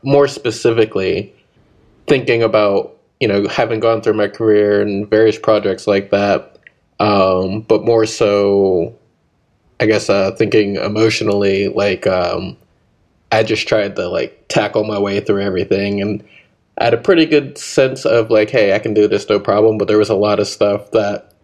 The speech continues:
would have made the overall quality of my life a lot easier if I'd have just, uh, asked for help. And, uh, more recently, I guess that's kinda tying into, um, you know,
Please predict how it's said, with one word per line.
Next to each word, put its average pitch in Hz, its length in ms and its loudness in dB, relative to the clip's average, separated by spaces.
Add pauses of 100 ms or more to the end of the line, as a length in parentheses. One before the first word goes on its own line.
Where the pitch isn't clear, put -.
(180)
would 113 240 2
have 107 400 -2 (480)
made 110 640 0 (320)
the - 80 2
overall 143 300 2
quality 127 400 2
of 104 120 0
my 107 80 -2
life 104 280 0
a - 60 -6
lot 107 360 2
easier 98 600 -2 (360)
if 110 200 -2
I'd 101 120 0
have 101 100 -2
just, 101 240 -2
uh, 101 320 -2 (320)
asked 113 280 -2
for 107 120 -4
help. 101 420 -4 (600)
And, 107 200 0
uh, 104 460 0 (420)
more 117 200 2
recently, 110 960 -2
I 104 60 -4
guess 101 180 -2
that's - 320 -4
kinda 104 300 -4
tying 107 320 0
into, 104 400 0
um, 101 520 -4 (640)
you 120 100 2
know, 98 200 -2